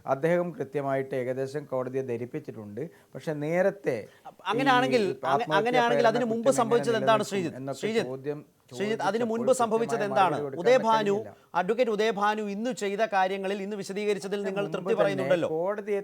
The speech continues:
Speaker 1: തെറ്റിദ്ധരിപ്പിച്ചു.
Speaker 2: ആര്?
Speaker 1: അതെ, അതെ, അതെ.
Speaker 2: ആരാണ്?
Speaker 1: അ-, അ-, അദ്ദേഹം എത്തുന്നതിന് മുമ്പ് മൂന്ന് ദിവസങ്ങളിലായി വിചാരണകൾ നടന്നു. ആ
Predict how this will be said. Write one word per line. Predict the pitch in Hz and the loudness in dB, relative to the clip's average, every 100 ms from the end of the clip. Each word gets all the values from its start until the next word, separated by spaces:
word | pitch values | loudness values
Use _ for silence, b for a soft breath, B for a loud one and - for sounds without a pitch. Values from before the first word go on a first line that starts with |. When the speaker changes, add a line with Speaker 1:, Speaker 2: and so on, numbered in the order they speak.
| 202 | -6
Speaker 1:
തെറ്റിദ്ധരിപ്പിച്ചു. | 185 - 185 180 165 165 143 - 101 101 _ 180 | -14 -10 -6 -6 -6 -8 -14 -14 -18 -20 _ 0
Speaker 2:
ആര്? | 196 135 - _ _ _ _ _ _ _ _ _ _ _ _ _ _ _ _ _ _ _ _ _ _ _ _ _ _ _ _ _ _ _ _ _ _ 143 | 2 2 -2 _ _ _ _ _ _ _ _ _ _ _ _ _ _ _ _ _ _ _ _ _ _ _ _ _ _ _ _ _ _ _ _ _ _ -10
Speaker 1:
അതെ, | 151 131 107 | -8 -10 -14
അതെ, | - | -18
അതെ. | - _ _ _ 151 | -20 _ _ _ -2
Speaker 2:
ആരാണ്? | 185 190 175 110 143 | 2 2 0 -4 -6
Speaker 1:
അ-, | 185 - 190 | -8 -6 -8
അ-, | 196 - - | -8 -8 -6
അദ്ദേഹം | 185 220 226 226 208 | -2 0 0 0 -2
എത്തുന്നതിന് | 202 202 202 208 196 160 | -2 -4 -2 -4 -4 -6
മുമ്പ് | 135 135 160 156 | -2 0 0 -4
മൂന്ന് | 160 185 208 226 170 | -6 -6 -4 -4 -2
ദിവസങ്ങളിലായി | 147 143 156 156 147 139 135 143 139 | -4 -4 -8 -6 -4 0 0 -2 -4
വിചാരണകൾ | 127 139 143 151 147 151 | 0 0 2 -2 -2 -4
നടന്നു. | 156 147 113 104 b b b - | -4 -4 -8 -16 b b b -4
ആ | 196 | -2